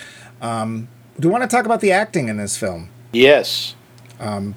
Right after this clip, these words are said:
Speaker 2: First
Speaker 1: talk
Speaker 2: off,
Speaker 1: about
Speaker 2: Viola, what?
Speaker 1: I was gonna say,
Speaker 2: Viola
Speaker 1: talk about
Speaker 2: Davis.
Speaker 1: a pile of talent. Whew.
Speaker 2: Oh my God,
Speaker 1: <laughs>
Speaker 2: Viola Davis. The,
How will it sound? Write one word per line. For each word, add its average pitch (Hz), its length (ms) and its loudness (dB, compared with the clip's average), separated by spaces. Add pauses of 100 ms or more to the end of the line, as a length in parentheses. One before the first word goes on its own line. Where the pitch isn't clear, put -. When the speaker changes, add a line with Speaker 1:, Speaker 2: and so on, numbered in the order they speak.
(140)
Speaker 2:
First 202 240 6
Speaker 1:
talk 185 80 6
Speaker 2:
off, 190 120 6
Speaker 1:
about 175 40 6
Speaker 2:
Viola, 190 420 6 (240)
what? 156 180 6 (160)
Speaker 1:
I 160 60 4
was 156 80 4
gonna 135 100 6
say, 143 60 10
Speaker 2:
Viola 185 140 8
Speaker 1:
talk 196 100 8
about 175 140 4
Speaker 2:
Davis. 160 200 8
Speaker 1:
a 165 40 4
pile 170 220 6
of 135 160 0 (200)
talent. 131 520 0 (100)
Whew. 339 260 6
Speaker 2:
Oh 170 240 8
my 156 180 8
God, 131 540 4
Speaker 1:
<laughs> - 200 -8
Speaker 2:
Viola 160 300 6
Davis. 143 480 4 (840)
The, 147 160 2